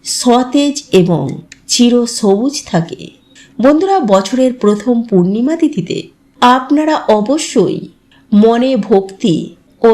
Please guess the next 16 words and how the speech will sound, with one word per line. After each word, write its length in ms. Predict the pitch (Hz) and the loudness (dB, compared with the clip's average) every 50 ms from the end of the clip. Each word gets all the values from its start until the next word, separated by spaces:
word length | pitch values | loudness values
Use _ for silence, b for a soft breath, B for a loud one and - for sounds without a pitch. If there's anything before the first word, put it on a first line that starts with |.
| 202 175 | 4 2
বিশ্বাস 540 | 170 214 220 208 - - - 311 330 339 330 - - | 0 -2 -2 -2 -4 -8 -6 -4 -4 -4 -6 -6 -6
নিয়ে 280 | 262 226 170 151 - - - - - _ _ - - - | -2 -2 -2 -2 -4 -8 -12 -16 -18 _ _ -14 -12 -2
সংশয় 640 | - 262 220 226 240 247 240 - - 247 226 233 220 | 0 2 2 2 2 -2 -4 -4 -2 -2 0 0 0
দূর 280 | 180 170 170 165 - 262 | 0 0 0 -2 -2 -4
করে 300 | - - 233 175 - - - - - - B B B B B B 233 | -2 0 0 0 0 -4 -8 -14 -18 -20 B B B B B B 0
মা 200 | 220 233 247 269 | 2 2 2 2
লক্ষ্মী 400 | 285 302 339 330 339 - - 320 311 - | 2 0 -2 -4 -6 -2 0 0 0 2
ও 60 | - 220 180 180 185 | 2 0 0 0 -2
ভগবান 460 | 202 196 185 - 208 202 220 220 208 202 180 | -4 -4 -2 -2 -2 0 0 0 2 2 2
নারায়ণের 640 | 170 160 160 180 214 247 269 254 190 160 160 165 B B B _ - | 2 0 0 0 0 0 0 -2 -2 -2 -4 -8 B B B _ 2
আশীর্বাদী 640 | 240 233 247 247 - 294 294 269 294 294 294 294 294 - - | 2 2 2 0 -2 -2 0 0 0 0 0 0 -2 0 0
এই 160 | - 226 208 | 0 0 0
পুটুলিটি 640 | 208 - 196 196 190 233 262 285 330 330 339 160 - - - - - _ _ _ - | 0 0 0 0 2 2 2 2 2 0 0 -2 -4 -4 -8 -12 -18 _ _ _ 0
তুলসী 460 | - 254 262 262 285 285 294 - 320 | 2 2 4 4 2 0 0 0 0
গাছের 360 | 311 330 320 311 - 320 320 277 226 | 0 0 0 0 0 0 0 0 0
গোড়ায় 520 | 175 - 170 170 180 175 156 139 147 - | 0 2 2 2 2 0 -2 -4 -6 -10